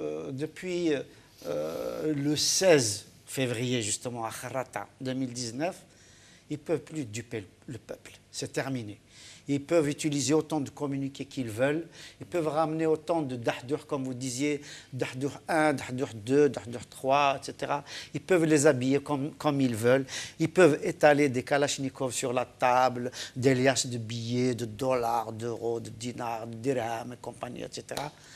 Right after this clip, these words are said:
Aucun Algérien, je dis bien aucun Algérien, ne peut croire à ce genre de scénario.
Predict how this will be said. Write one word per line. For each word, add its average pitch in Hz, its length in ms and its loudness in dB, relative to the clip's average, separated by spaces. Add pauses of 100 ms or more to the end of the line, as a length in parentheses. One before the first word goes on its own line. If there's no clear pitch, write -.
(400)
Aucun 175 840 4
Algérien, 110 580 -2
je 95 140 -10
dis 117 160 -6
bien 127 240 -4 (240)
aucun 170 500 -2
Algérien, 107 460 -2 (1120)
ne 147 160 4
peut 143 340 -4 (100)
croire 147 480 -2 (220)
à 143 140 0
ce - 180 -6
genre 135 380 0
de 107 100 -10
scénario. 107 540 -2